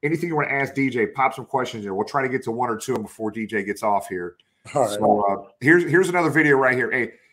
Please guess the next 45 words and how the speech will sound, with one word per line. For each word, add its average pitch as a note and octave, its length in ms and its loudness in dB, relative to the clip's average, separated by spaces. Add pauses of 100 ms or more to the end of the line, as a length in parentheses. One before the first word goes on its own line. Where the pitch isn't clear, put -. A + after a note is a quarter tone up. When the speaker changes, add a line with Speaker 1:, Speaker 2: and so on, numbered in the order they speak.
(140)
Speaker 1:
I'm E3 120 2
just G#3 140 4
gonna E3 140 -2
tell D#3 160 2
everybody C#3+ 240 6
right C3+ 200 2
now, B2 80 0
we've E3 140 2
been F#3 100 2
watching C#3 300 4
D C3+ 180 0
J. A#2+ 260 2
I A2 160 0
remember C#3+ 240 0
watching B2+ 340 0
him A#2+ 260 -6
when A#2 140 -4
he A2+ 60 -2
was G#2+ 220 -4
with A2 140 -4
the - 60 -6
Texans. C3+ 580 -4 (480)
Uh, G#2 460 2
and, A#2 240 -6
and A2+ 100 -4
the A2 60 -2
career C3+ 340 2
he's B2+ 180 -2
had B2+ 200 0
here C3 160 2
with A2+ 100 0
the G#2+ 60 0
Bengals B2 420 -2
have A2+ 100 -8
been G#2 180 0
a G2 80 -4
huge A#2 360 0
upgrade. A#2 720 -2
Uh, G#2 220 0 (360)
people G3 220 2
can C#3+ 40 -2
say D3+ 140 2
whatever C#3 320 2
they B2+ 60 0
want. A2+ 220 -2